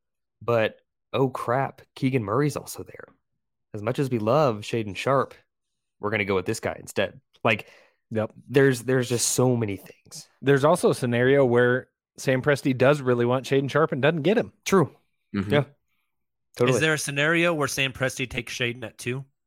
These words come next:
Speaker 2: No.
Speaker 1: No.
Speaker 3: Don't say that.
Speaker 1: And it,
Speaker 2: Please
Speaker 1: it's,
Speaker 2: no.
Speaker 1: it's,
Speaker 2: Please
Speaker 1: it's
Speaker 2: God,
Speaker 1: funny
Speaker 2: no.
Speaker 1: though, because
Speaker 2: <laughs>
Speaker 1: when, when Gavoni's report came out today, everybody in Oklahoma City immediately thought, "Trade up from twelve."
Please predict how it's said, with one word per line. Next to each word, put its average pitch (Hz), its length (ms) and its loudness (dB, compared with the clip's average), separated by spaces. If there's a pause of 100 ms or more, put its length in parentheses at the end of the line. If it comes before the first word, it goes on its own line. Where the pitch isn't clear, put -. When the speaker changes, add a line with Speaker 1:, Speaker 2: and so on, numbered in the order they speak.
(420)
Speaker 2:
No. 110 160 -6
Speaker 1:
No. 90 180 -10 (380)
Speaker 3:
Don't 90 160 -4
say - 160 -10
that. - 240 -12 (240)
Speaker 1:
And 160 100 4
it, 185 60 6
Speaker 2:
Please 160 220 4
Speaker 1:
it's, 123 80 -2
Speaker 2:
no. 135 100 4
Speaker 1:
it's, - 220 0
Speaker 2:
Please 180 260 2
Speaker 1:
it's - 100 -2
Speaker 2:
God, 143 140 4
Speaker 1:
funny 156 200 4
Speaker 2:
no. 147 60 0
Speaker 1:
though, 180 220 4
because 143 580 0
Speaker 2:
<laughs> - 40 -20
Speaker 1:
when, 131 440 2
when 135 200 0
Gavoni's 131 500 2
report 113 400 -2
came 135 160 -2
out 139 160 0
today, 147 400 -2 (840)
everybody 135 420 2
in 135 60 0
Oklahoma 131 300 0
City 117 340 0
immediately 107 460 -2
thought, 101 380 -2 (460)
"Trade 147 220 2
up 127 140 -2
from 117 100 -8
twelve." - 420 -6